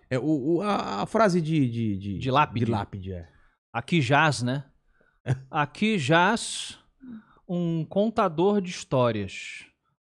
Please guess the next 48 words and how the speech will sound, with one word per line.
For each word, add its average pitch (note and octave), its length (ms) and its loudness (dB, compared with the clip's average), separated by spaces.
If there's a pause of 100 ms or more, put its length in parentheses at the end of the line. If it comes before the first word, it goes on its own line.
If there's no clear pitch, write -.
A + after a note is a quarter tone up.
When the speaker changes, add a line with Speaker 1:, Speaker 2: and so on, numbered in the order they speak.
(240)
Speaker 2:
é, A#2 760 -2 (380)
que C#3+ 120 -4
gostava D3+ 1000 0 (760)
de F#3 160 -6
fazer A3+ 460 -2
perguntas. - 800 -4 (340)
Acho A#3+ 180 -12
que A#3 320 -8
esse - 500 -6 (440)
é A#3 100 -10
o A3 80 -8
que - 100 -10
eu G#3+ 60 -2
Speaker 1:
Eu, - 60 -2
Speaker 2:
gostaria G3 300 0
Speaker 1:
eu F#3+ 60 -2
Speaker 2:
de F#3 60 -4
deixar. C#3+ 680 -6 (360)
Eu G#3 80 -6
gosto E3+ 140 2
de - 60 -16
fazer F#3 180 0
perguntas. C3 720 -2
Nos E3+ 140 -2
meus D#3 180 0
livros, G#3+ 540 2
nas, E3 460 -4 (560)
na D3+ 120 -4
música E3 380 0
que D3+ 80 -4
a - 20 0
gente D#3 140 -4
vai D3 100 0
fazer, F3 640 2
nos E3 260 0
podcasts, C#3+ 720 0
nos C3 160 -4
Speaker 1:
É. B2+ 40 -2
Speaker 2:
YouTubes. C3 480 -2
Eu C#3+ 160 -4
sou D#3+ 180 -10
um - 40 -10
cara D#3+ 200 -6
que - 60 -16
gosta C#3+ 220 -2
de C#3+ 60 -8
questionar C#3+ 880 -4
e F#3 260 -2